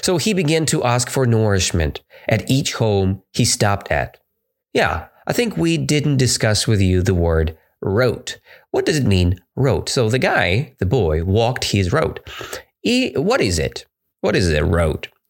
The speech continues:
It's like a plan of a road, right? So when you have a G P S navigator, so you can make your route to school or to your, uh, fitness center, right?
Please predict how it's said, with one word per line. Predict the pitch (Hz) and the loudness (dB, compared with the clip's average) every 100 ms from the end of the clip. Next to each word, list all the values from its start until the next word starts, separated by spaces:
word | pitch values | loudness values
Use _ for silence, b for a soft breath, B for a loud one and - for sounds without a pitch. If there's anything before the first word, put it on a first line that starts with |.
| B B | B B
It's | - 240 | -2 0
like | 220 | 0
a | 185 | -2
plan | - 180 180 160 139 131 | -2 -2 2 2 2 0
of | 143 120 | 0 0
a | 98 | 2
road, | 95 120 92 80 | 2 2 2 0
right? | 95 101 - - | 0 0 -2 -2
So | - 117 | 0 2
when | 127 147 | 2 2
you | 135 143 139 127 | 2 2 2 2
have | 117 117 | 2 2
a | 110 | 2
G | 87 107 156 | 2 0 0
P | 98 82 | 0 2
S | 78 98 123 98 | 2 0 0 0
navigator, | 82 78 76 78 110 - B B B | 0 0 0 0 0 -4 B B B
so | - 139 131 | -2 0 2
you | 127 190 | 0 -2
can | 175 147 135 | 0 0 0
make | 127 131 - | 0 0 0
your | 90 | 0
route | 87 101 101 - - B B | 2 2 0 -4 -10 B B
to | - 156 | 0 2
school | - - 104 104 98 95 95 | 0 0 2 2 2 0 0
or | 98 101 98 98 | 0 2 2 0
to | 110 - 113 113 110 110 | -2 0 2 2 2 2
your, | 104 95 92 90 87 87 | 4 4 2 2 2 2
uh, | 82 | 0
fitness | - 107 107 92 | 0 0 0 0
center, | - 87 87 85 87 | 0 2 2 2 0
right? | - 92 101 - | 0 0 0 -2